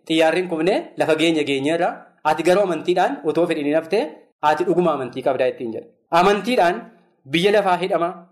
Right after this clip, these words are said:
fakkaattu kana keessatti mana hidhaa isuma kallattiidhaan hidhamee keessa jirtan kana keessatti amantiidhaan Kiristoositti of hiitanii hidhama isa lafaatti Waaqayyo hidhama keessan akkasinii furu, akkasinii gabaabsu nan hawwaa isiniif an kadhadhaa. Hawwiin koo fi fedhiin koo isa kanaadha.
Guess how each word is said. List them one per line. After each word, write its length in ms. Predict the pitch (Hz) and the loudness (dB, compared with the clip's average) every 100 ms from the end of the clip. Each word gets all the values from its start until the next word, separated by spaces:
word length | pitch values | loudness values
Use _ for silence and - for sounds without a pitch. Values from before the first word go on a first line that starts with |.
| _ _ - | _ _ 0
fakkaattu 420 | 185 185 180 175 | 0 2 2 2
kana 160 | 143 135 | -2 -2
keessatti 400 | 131 127 151 - - | -2 -2 -2 -4 -10
mana 260 | 147 165 220 | -2 2 2
hidhaa 240 | 226 226 | 2 2
isuma 220 | 226 233 | 0 0
kallattiidhaan 480 | 180 170 185 233 185 | 0 0 0 0 2
hidhamee 240 | 170 156 156 | 2 0 -2
keessa 260 | 185 180 | -2 -2
jirtan 240 | 180 180 156 | -2 -2 -2
kana 180 | 139 | -4
keessatti 420 | 131 123 143 - - _ _ _ - | -4 -2 0 -2 -6 _ _ _ -2
amantiidhaan 580 | 160 170 170 208 190 156 | 2 2 2 0 0 0
Kiristoositti 500 | 147 - 160 175 190 | -2 0 0 2 0
of 80 | 156 | 2
hiitanii 360 | 147 139 196 311 - _ | 2 2 0 -4 -12 _
hidhama 280 | - 180 180 | -2 0 2
isa 140 | 175 151 | 0 -2
lafaatti 400 | 135 143 143 143 | -2 -2 -4 -4
Waaqayyo 300 | 127 131 139 | -2 -2 -2
hidhama 200 | 147 143 | -2 -2
keessan 280 | 143 135 127 | -2 -2 -2
akkasinii 420 | 127 135 147 143 | -2 -2 -2 0
furu, 220 | 190 240 - - _ 147 | 2 2 0 -12 _ -2
akkasinii 420 | 151 160 160 165 | 2 2 2 2
gabaabsu 440 | 147 151 151 - | 2 2 0 -4
nan 160 | 127 147 | -2 2
hawwaa 280 | 190 190 196 | 2 0 -2
isiniif 280 | 160 170 190 | -2 0 0
an 120 | 190 | 0
kadhadhaa. 380 | 202 202 208 214 - _ _ - | 0 0 -2 -4 -10 _ _ 2
Hawwiin 360 | 160 175 220 226 | 4 4 2 2
koo 140 | 240 | 2
fi 100 | 226 | 2
fedhiin 300 | 180 185 180 | 0 2 2
koo 100 | 190 | 2
isa 140 | 190 160 | 0 0
kanaadha. 320 | 175 196 196 | 0 0 0